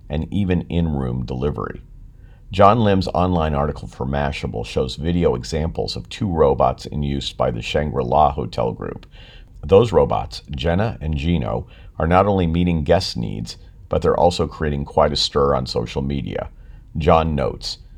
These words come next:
"Standing at about three feet tall with unmistakable pink and turquoise uniforms, Gino and Jenna move across the hotel unmanned at a steady speed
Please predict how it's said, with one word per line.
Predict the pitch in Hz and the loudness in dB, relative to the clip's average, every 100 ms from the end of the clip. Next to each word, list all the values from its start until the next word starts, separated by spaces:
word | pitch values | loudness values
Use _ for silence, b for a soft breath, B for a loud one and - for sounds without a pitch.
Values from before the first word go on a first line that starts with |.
| - | -18
"Standing | - - 92 90 85 | -8 2 2 4 0
at | |
about | 67 60 - | 0 -2 -2
three | 101 107 | -2 -2
feet | - 87 | -2 -6
tall | - 85 82 82 | 0 6 8 6
with | 65 - | 2 -4
unmistakable | 85 87 78 - 82 78 69 | 0 0 0 0 -2 -2 -4
pink | - - 87 - | -6 -2 -2 -2
and | 67 | -6
turquoise | - 87 - 71 69 82 | -2 -4 0 0 0 -2
uniforms, | 85 78 85 78 76 - B B B - | -2 2 0 0 -4 -8 B B B -6
Gino | 90 95 82 | 0 2 2
and | 80 73 | 2 -2
Jenna | 80 85 71 64 58 | 2 2 2 -4 -2
move | 82 85 | -2 0
across | 73 - 85 85 | -2 2 4 4
the | - | 0
hotel | 80 73 71 76 71 67 | 0 -2 0 2 2 2
unmanned | 80 90 82 76 69 67 - | 0 2 2 0 -2 -4 -6
at | 69 | -6
a | 71 | -6
steady | - 87 87 | -2 0 0
speed | 87 - 80 73 71 | -4 -6 -2 -2 -2